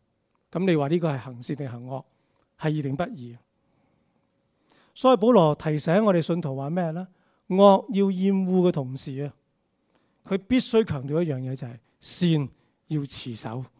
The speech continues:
要堅持。其實善同惡嘅標準係神定嘅，唔係我哋定嘅。基督徒更加要警惕，千祈唔好去到另一個極端，就係咩呢？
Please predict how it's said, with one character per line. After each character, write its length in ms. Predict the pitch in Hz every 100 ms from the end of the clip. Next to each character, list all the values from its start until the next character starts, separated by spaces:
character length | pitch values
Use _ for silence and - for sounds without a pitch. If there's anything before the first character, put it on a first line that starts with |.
| _
要 100 | 156
堅 340 | 147 190 170
持。 240 | 170 - 110 - _ _ _ _ _ _ _ _ _ _ _ _ _ _ _ _ _ _ _ _ _ _
其 100 | 180
實 60 |
善 340 | 175 - 185 180
同 220 | 139 135
惡 200 | 175 160
嘅 40 |
標 200 | 165 202
準 280 | 151 143 185 - _ _ _ _ _ _ _ _ _ _ _
係 100 | -
神 360 | 139 135 123 131
定 200 | 131 131
嘅， 140 | 139
唔 140 | 139 120
係 120 | 123
我 140 | 127
哋 60 | 123
定 200 | 113 113
嘅。 80 | 120 _ _ _ _ _ _ _ _ _ _ _ _ _ _ _ _ _ _
基 60 | -
督 40 | 277
徒 160 | 180
更 280 | 139 180 180
加 100 | 220
要 100 | 196
警 320 | 175 143 165
惕， 220 | 190 190 - _ _ _ _ _
千 300 | - 254 240
祈 120 | 180
唔 60 | 143
好 140 | 175
去 80 | 180
到 80 | 160
另 160 | 147
一 20 | 135
個 140 | 170
極 100 | 156
端， 260 | 120 170 160
就 100 | 147
係 80 | 127
咩 200 | 147 131
呢？ 180 | 131